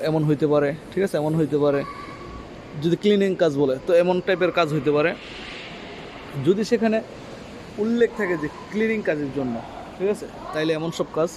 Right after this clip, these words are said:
হুম, এটা বলে বেতন যদি ফিক্স করে দেয়, মনে করেন ষোলোশো, আঠারোশো একটা বেতন ফিক্স করে দিও, দুই হাজার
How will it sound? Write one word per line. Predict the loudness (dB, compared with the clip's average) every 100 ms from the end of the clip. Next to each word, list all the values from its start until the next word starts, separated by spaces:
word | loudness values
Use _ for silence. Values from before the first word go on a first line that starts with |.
| -10 -12
হুম, | -8 -8 -10 -16 -2
এটা | 4 6
বলে | 8 8 6 2 -4 2
বেতন | 2 4 2 4 4
যদি | 4 4 2 2 -2 -10 -14 -12 -12 2
ফিক্স | 2 2 -4
করে | 6 8 8
দেয়, | 6 4 2 -6 -16 -16 -16 -16 -8
মনে | -2 0
করেন | 2 0 -2 -4
ষোলোশো, | 0 0 2
আঠারোশো | 0 2 2 0 0 0
একটা | 0 0
বেতন | 0 -2
ফিক্স | -2 -4 0
করে | 0 0
দিও, | -2 0
দুই | 0
হাজার | 0 0 -2